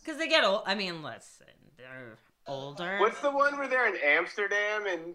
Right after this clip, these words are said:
Speaker 2: <laughs> and Cheech is walking
Speaker 1: No,
Speaker 2: around
Speaker 1: isn't
Speaker 2: with
Speaker 1: that
Speaker 2: the shirt
Speaker 1: literally
Speaker 2: with the
Speaker 1: deliri-,
Speaker 2: Reebok
Speaker 1: like, isn't it
Speaker 2: painted
Speaker 1: called
Speaker 2: on it?
Speaker 1: Delirious?
Speaker 2: It's called, like,
Speaker 1: Delirious.
Speaker 2: Extra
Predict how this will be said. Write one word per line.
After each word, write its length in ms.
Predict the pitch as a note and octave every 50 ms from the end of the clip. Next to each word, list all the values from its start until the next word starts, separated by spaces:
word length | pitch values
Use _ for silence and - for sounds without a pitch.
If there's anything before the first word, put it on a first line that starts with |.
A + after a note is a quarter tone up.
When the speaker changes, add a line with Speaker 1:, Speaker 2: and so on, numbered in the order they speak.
| - _
Speaker 2:
<laughs> 420 | - - - - - - - - -
and 240 | C4 C4+ A#3+ A3 A3 - - - _ _ -
Cheech 280 | - A3+ A#3+ A#3 -
is 140 | A3 G3+ F#3+
walking 440 | G3+ F#3+ F#3+ G3+ G3+ G3+ - A3+ G#3+
Speaker 1:
No, 100 | G#3 F#3+
Speaker 2:
around 260 | F#3+ F#3+ F#3+ G3 G#3 G#3+
Speaker 1:
isn't 80 | G#3+ A#3+
Speaker 2:
with 80 | D4+
Speaker 1:
that 160 | D#4 D#4+ D#4 D4
Speaker 2:
the 60 | -
shirt 80 | A#3 A3
Speaker 1:
literally 400 | A#3 A#3+ B3 C4+ C4+ C4+ C4 C4
Speaker 2:
with 120 | A3+ G3+
the 80 | A3+ A3+
Speaker 1:
deliri-, 540 | A3 G3 F3+ F3 F3+ E3+ F3+ F#3 G3 A3 A#3
Speaker 2:
Reebok 60 | - A3+
Speaker 1:
like, 280 | A3+ G#3 F#3+ F3+ - - G3+
isn't 160 | G3 G3+ A3
it 120 | A#3 A#3+ A3
Speaker 2:
painted 60 | G#3 G#3
Speaker 1:
called 340 | G#3 F#3 F#3+ G3+ G#3+ - G#3
Speaker 2:
on 80 | F#3+
it? 40 | F#3
Speaker 1:
Delirious? 840 | F3+ F3 E3 E3 E3 F3 G3+ G#3+ A3+ A#3+ A3+ - - - - - _ _ _ _ _ _ -
Speaker 2:
It's 220 | - - - - _
called, 220 | - G3+ G3+ G3+ G3
like, 160 | F#3+ G3 F3+ E3+ - _ _ _ _
Speaker 1:
Delirious. 640 | _ G#3+ A#3 A#3+ C#4+ E4 D#4+ C4 G3 F3 E3 E3 E3 E3+
Speaker 2:
Extra 320 | F#3+ F#3 - _ - F3+